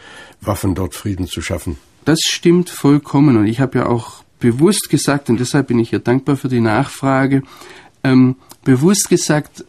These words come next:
Speaker 2: hinter jedem einzelnen Menschenleben steckt ein Schicksal. Nur wir dürfen eines nicht vergessen, wir konzentrieren uns auf Israel.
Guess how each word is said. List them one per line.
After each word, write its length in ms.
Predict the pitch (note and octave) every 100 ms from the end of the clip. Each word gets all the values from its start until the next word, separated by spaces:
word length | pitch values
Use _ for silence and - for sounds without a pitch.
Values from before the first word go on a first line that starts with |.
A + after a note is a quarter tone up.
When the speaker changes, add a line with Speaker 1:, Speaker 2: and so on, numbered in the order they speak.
| -
Speaker 2:
hinter 280 | C3 C#3
jedem 400 | C3 B2+ C#3+ D#3+ -
einzelnen 540 | A2+ C3 - D3 C#3+
Menschenleben 600 | A#2+ A#2 - C3 A#2 A#2+
steckt 360 | A#2 - A2+ -
ein 120 | A2+
Schicksal. 500 | - G#2+ - - G2+
Nur 140 | B2+
wir 80 | D3
dürfen 260 | C#3+ C#3+ -
eines 320 | G#2 A2 A2+
nicht 180 | G#2+ -
vergessen, 460 | - G2+ G2+ A2+
wir 100 | A#2
konzentrieren 840 | C3 - C3 - A#2 - C3+ C3+ C3
uns 160 | A#2 A2+
auf 160 | G#2
Israel. 560 | - G#2+ - G2+ -